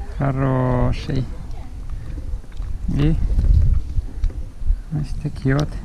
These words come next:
гарні карасі тут прокльовують. Так, а тепер поговоримо, чому саме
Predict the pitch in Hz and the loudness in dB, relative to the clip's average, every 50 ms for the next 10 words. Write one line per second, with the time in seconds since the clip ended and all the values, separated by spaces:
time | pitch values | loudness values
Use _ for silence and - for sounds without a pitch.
0 | - - - - - - - - - - - - - - - - 147 127 127 143 | -8 -10 -10 -10 -12 -12 -12 -10 -6 -6 -4 -4 -6 -8 -8 -4 0 2 4 4
1 | 143 151 156 - - 147 151 147 - - 151 139 - 139 - - - - - - | 4 2 0 0 0 0 0 0 -2 0 0 0 0 0 0 0 2 4 4 6
2 | 135 131 127 123 123 120 117 - - - - - - - - - - - - - | 6 6 6 6 4 4 2 2 2 2 2 2 2 2 2 4 4 4 4 2
3 | - - - - - - - - - - - - - - - - - - - - | 2 2 2 0 -4 -10 -12 -14 -14 -14 -14 -14 -14 -14 -12 -12 -12 -12 -12 -10
4 | - - - - - - - - - - - - - - - - - - - - | -12 -12 -12 -14 -14 -16 -16 -16 -16 -16 -14 -14 -14 -14 -14 -16 -16 -16 -16 -16
5 | - - - - - - - - - - - - - 165 143 131 123 - - 131 | -16 -18 -18 -18 -18 -18 -18 -18 -18 -18 -14 -6 2 4 4 4 4 2 0 -4
6 | - - - - - 185 196 185 170 - - - - - - - - - - - | -4 -4 -4 -2 2 2 4 2 2 -2 -6 -12 -14 -14 -16 -16 -18 -18 -18 -18
7 | - - - - - - - - - - - - - - - - 160 147 127 135 | -16 -16 -16 -16 -16 -16 -16 -18 -18 -18 -18 -20 -18 -14 -4 2 4 4 4 6
8 | 139 139 143 160 160 151 156 151 147 139 120 - - - - - 147 143 147 143 | 4 6 6 6 6 6 4 4 4 2 0 -2 -8 -8 -2 2 4 4 4 4
9 | - - - 143 135 131 127 123 | 2 2 2 2 4 4 4 2